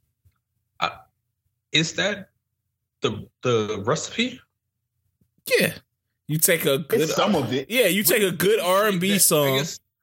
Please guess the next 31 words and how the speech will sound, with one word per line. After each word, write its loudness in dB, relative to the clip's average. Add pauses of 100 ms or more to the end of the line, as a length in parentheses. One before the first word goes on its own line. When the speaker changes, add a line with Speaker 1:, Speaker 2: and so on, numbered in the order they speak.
(140)
Speaker 2:
and -2
chop 2
it 2
up, 2
and 0
then 2
you 2
have 4
the 2
beat, 0
you 2
have 2
the -4
basis 0
for -2
the 2
beat, -4
and 2
you 2
just 4
rap. -2 (2250)
Speaker 3:
So -2
I -2
feel -2
like 0
you're 2
talking 0
about, 2
like, 0
um, 2 (120)
um, -2